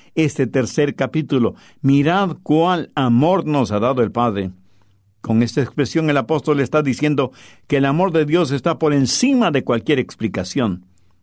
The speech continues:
Bien, podríamos decir que el amor de Dios es algo fuera de este mundo. Este indescriptible amor de Dios es el que ocasiona que seamos llamados hijos de Dios.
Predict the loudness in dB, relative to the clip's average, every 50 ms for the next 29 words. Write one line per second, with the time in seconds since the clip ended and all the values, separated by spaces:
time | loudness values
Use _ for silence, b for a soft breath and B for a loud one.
0 | _ _ _ 0 0 0 2 2 0 0 2 0 2 2 2 2 2 0 0 0
1 | 0 -2 0 -2 0 0 0 0 0 0 2 0 0 2 2 2 0 0 -2 B
2 | B B B B 0 0 0 2 0 0 2 0 0 0 0 0 0 0 0 0
3 | 2 2 2 2 2 0 0 0 2 2 2 2 2 2 0 -2 -4 -8 -18 -20
4 | -20 -20 -20 _ _ _ _ _ _ _ _ _ _ 0 0 0 2 0 0 2
5 | 2 0 0 0 0 -2 0 -2 -2 -2 0 0 0 0 2 2 2 2 0 2
6 | 0 0 0 2 2 2 2 0 -2 b b b b b b b 0 0 2 0
7 | 0 0 0 -2 -2 0 -2 -4 -2 0 -2 0 0 0 -2 -2 -2 -2 0 0
8 | 0 2 2 2 0 0 0 2 2 2 2 0 -2 -4 -8 -2 0 0 0 0
9 | -4 -4 -4 -4 -4 -2 -4 -4 -4 -4 -4 -4 -4 -8 -12 -18 -20 -20